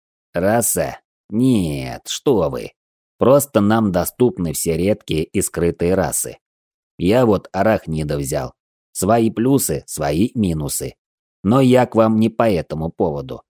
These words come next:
Я к вам вот по какому делу, Евгений Витальевич.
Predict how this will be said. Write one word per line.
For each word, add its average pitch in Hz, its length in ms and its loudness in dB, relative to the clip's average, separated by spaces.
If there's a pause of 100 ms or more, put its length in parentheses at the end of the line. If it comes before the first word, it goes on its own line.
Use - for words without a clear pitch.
(360)
Я 113 240 2
к - 80 -10
вам 104 360 2
вот 113 280 2
по 82 100 -4
какому 90 460 -2
делу, 78 460 -2
Евгений 80 540 -2
Витальевич. 78 760 -6